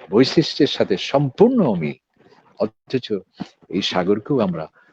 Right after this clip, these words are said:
ধ্বংস করছি। আজকে যে গ্রিন, আহ, আমাদের এক ভাই বলেছেন, এই যে আমরা নবী ইসলাম বলছেন, কেন ইসলামী ব্যাংকগুলোকে এই গ্রিন ব্যাংকিং এগিয়ে আসতে হবে,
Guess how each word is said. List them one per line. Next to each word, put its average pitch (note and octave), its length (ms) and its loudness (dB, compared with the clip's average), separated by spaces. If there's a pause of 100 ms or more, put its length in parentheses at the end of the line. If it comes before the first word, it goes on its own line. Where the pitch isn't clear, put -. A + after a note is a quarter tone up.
(500)
ধ্বংস - 400 -6
করছি। - 340 -12 (460)
আজকে F3+ 360 4
যে F#3 160 8
গ্রিন, E3+ 360 4 (140)
আহ, C#3+ 260 6
আমাদের D3 220 2
এক B2+ 140 4
ভাই B2+ 180 2
বলেছেন, A2 480 0 (680)
এই G2 100 -2
যে G#2 480 6
আমরা F#2 500 0
নবী C#3+ 200 0
ইসলাম E3 320 -2
বলছেন, F#3 340 -2 (1000)
কেন E3 340 4
ইসলামী D#3+ 360 -2
ব্যাংকগুলোকে D3 600 0
এই B2+ 80 2
গ্রিন C3 340 -2
ব্যাংকিং B2+ 440 -4
এগিয়ে G2+ 200 2
আসতে - 320 -4
হবে, E2+ 160 -8